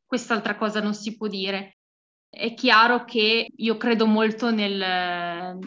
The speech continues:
in questa frase che non, appunto, non bisogna essere tolleranti con, eh, gli intolleranti. Però da un certo punto di vista il fatto che sia una piattaforma privata, eh, a, insomma, a porre, diciamo, una censura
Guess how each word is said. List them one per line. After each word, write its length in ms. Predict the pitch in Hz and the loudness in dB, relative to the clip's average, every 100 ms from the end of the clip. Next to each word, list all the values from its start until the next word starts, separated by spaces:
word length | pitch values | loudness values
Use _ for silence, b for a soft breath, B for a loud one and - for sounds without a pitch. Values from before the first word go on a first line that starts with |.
| - - 220 | -14 -12 -4
in 100 | 208 | -2
questa 300 | 214 214 202 | -2 0 -2
frase 540 | - 190 196 202 214 | 2 8 8 6 2
che 200 | 208 202 | -4 -4
non, 320 | 190 190 190 180 | -4 -8 -10 -10
appunto, 260 | 196 196 | -8 -6
non 360 | 190 190 190 185 | -6 -6 -8 -8
bisogna 420 | 196 196 202 190 | -6 -4 0 0
essere 540 | 190 - 220 196 196 B B B | -2 -4 0 0 -2 B B B
tolleranti 720 | 220 202 208 185 202 208 220 | 0 2 6 6 6 4 0
con, 340 | 214 208 196 202 | -2 -2 -2 0
eh, 760 | 202 202 190 180 175 170 170 175 | 0 -2 -2 -4 -4 -6 -6 -6
gli 140 | 190 | -2
intolleranti. 1000 | 196 196 202 190 196 175 175 175 180 170 _ _ _ _ | -2 0 0 2 4 4 2 -4 -12 -16 _ _ _ _
Però 220 | 240 220 | 2 4
da 60 | 208 | 4
un 100 | 214 | 0
certo 260 | 220 226 | -2 -8
punto 260 | 214 214 214 | -4 -2 -2
di 120 | 214 | -2
vista 280 | 208 208 202 | -4 -2 -4
il 60 | 202 | 0
fatto 280 | 208 202 | 0 0
che 120 | 202 202 | -6 -8
sia 200 | - 202 | -4 -4
una 160 | 190 | -4
piattaforma 720 | 196 196 202 - 208 202 185 B B _ | -8 -10 -12 -6 -4 -2 -4 B B _
privata, 760 | 220 220 208 190 196 190 190 - | 0 6 6 6 2 2 2 -2
eh, 500 | 170 170 - - - | -8 -8 -12 -14 -8
a, 120 | - | -8
insomma, 420 | 165 - 202 185 | -8 -6 -2 -2
a 120 | 185 - | -2 -4
porre, 320 | 214 208 196 | -2 -2 -4
diciamo, 340 | 185 - 202 | -4 -2 -2
una 160 | 202 196 | -2 -4
censura 880 | - 233 226 - 208 190 208 208 | 0 0 0 -4 -6 0 4 4